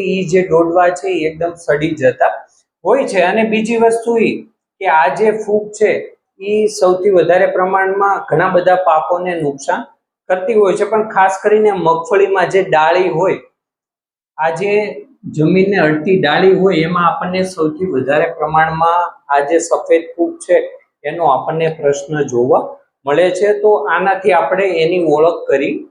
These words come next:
શકીએ. હવે ખેડૂત મિત્રો, વાત કરીએ કે ભાઈ આ સફેદ ફૂગ છે એનો પ્રશ્ન આપણને ક્યારે વધારે જોવા મળે છે. તો પહેલા વાત કરી કે ભાઈ આપણે પિસ્તાલીસ દિવસ પછીની મગફળી થાય ત્યારે આપણે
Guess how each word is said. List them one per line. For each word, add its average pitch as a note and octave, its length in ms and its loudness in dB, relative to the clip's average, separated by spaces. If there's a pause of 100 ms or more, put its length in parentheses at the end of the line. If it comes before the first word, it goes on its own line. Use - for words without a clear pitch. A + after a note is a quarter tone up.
(320)
શકીએ. A#3+ 440 0 (320)
હવે A#3 220 2
ખેડૂત C4 320 0
મિત્રો, C4+ 280 2
વાત A3 320 2
કરીએ A#3 320 4 (100)
કે F#3+ 80 0
ભાઈ G3+ 240 4
આ G3+ 160 0
સફેદ G3+ 360 0 (120)
ફૂગ G3+ 240 2
છે G3 200 0 (500)
એનો G3 260 -4
પ્રશ્ન F#3 400 -2
આપણને F#3 460 2 (100)
ક્યારે D#3+ 280 2 (100)
વધારે D3 400 2 (100)
જોવા C3 400 2 (440)
મળે G#3+ 360 2
છે. C#3+ 160 -2 (100)
તો F3+ 120 -6 (100)
પહેલા G#3 400 4
વાત G#3 220 2
કરી G3 300 2
કે F#3+ 160 -2
ભાઈ F#3 200 4
આપણે G3 420 0
પિસ્તાલીસ F#3 560 0
દિવસ F3 420 -2
પછીની F#3 560 0 (400)
મગફળી F#3 540 0
થાય F#3 320 2
ત્યારે D#3+ 240 2
આપણે F3+ 400 0